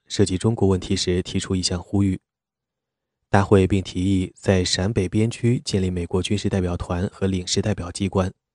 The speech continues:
此事引起了中共方面的注意，《解放日报》报道了这一消息。有趣的是，此事也引起了蒋介石的注意。蒋于七月二十二日指示外交部情报司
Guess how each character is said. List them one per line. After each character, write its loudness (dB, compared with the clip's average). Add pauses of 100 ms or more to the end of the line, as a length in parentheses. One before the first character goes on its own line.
(920)
此 2
事 6
引 2
起 -6
了 -2
中 0
共 0
方 -2
面 -2
的 -6
注 0
意， -2 (580)
《解 4
放 4
日 2
报》 2
报 0
道 -6
了 -4
这 -4
一 -2
消 -2
息。 -6 (840)
有 4
趣 0
的 2
是， 0 (260)
此 2
事 2
也 2
引 -2
起 -6
了 0
蒋 -6
介 -2
石 0
的 2
注 0
意。 -2 (840)
蒋 4
于 2
七 -2
月 4
二 0
十 -2
二 2
日 -2
指 0
示 0
外 2
交 0
部 2
情 -6
报 -2
司 2